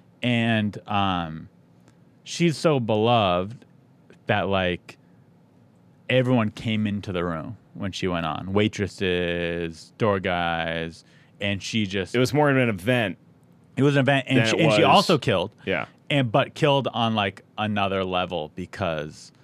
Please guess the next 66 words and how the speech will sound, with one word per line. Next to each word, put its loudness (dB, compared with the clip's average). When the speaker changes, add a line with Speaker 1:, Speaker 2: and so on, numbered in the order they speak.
Speaker 1:
it -8
was, -4
Speaker 2:
It 2
was 0
a 2
Speaker 1:
like, -2
Speaker 2:
tougher 2
Speaker 1:
people 2
Speaker 2:
room. 4
Speaker 1:
standing 4
in -4
the -2
Speaker 2:
There's 0
Speaker 1:
back. 2
Speaker 2:
more 2
people 0
in 0
the 0
back. -2
They're -8
hearing -2
the 2
laughs. -2
Speaker 1:
Yeah, 4
it 2
was 4
like, 0
if 0
Speaker 2:
Yeah. 2
Speaker 1:
when 4
you 4
watch 4
her 2
set, -2
when 2
you 6
watch 4
my 2
set, 2
you're 0
like, -2
"Oh, 6
I 4
could -2
see 0
if -4
you 0
passed -2
him. 2
Like, 0
he -2
did -2
great." 0
When 0
you 4
watch 0
her 0
set -4
that -2
night, -4
it -6
was -4
like, -2
you -10
have, -4
you -8